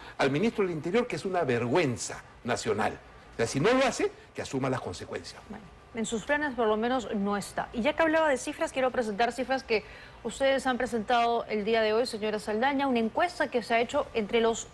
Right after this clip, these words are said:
Speaker 2: trabajadores, los emprendedores, empresarios de Gamarra. Me parece sumamente interesante porque es el reflejo de lo que está pasando en la ciudad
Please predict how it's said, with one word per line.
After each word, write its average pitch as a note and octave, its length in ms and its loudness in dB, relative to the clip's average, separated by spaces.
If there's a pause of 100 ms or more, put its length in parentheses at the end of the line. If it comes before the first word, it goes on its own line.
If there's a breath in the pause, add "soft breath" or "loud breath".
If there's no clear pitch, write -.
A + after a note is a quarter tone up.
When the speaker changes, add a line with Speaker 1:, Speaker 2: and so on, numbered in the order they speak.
(220)
Speaker 2:
trabajadores, C#4 680 0
los A#3+ 160 -2
emprendedores, A#3 800 2
empresarios C#4 760 0 (420 loud breath)
de A3 200 4
Gamarra. A3+ 680 2 (360)
Me A3 140 2
parece B3+ 300 0
sumamente D4 500 -2
interesante B3 720 2
porque A#3 240 0
es D4+ 100 -2
el A#4+ 80 2
reflejo E4+ 480 -2
de G4 80 4
lo A3 140 0
que - 60 -4
está B3 160 -6
pasando D#4 340 -2
en D#4 80 0
la G#3+ 80 0
ciudad G#3 360 2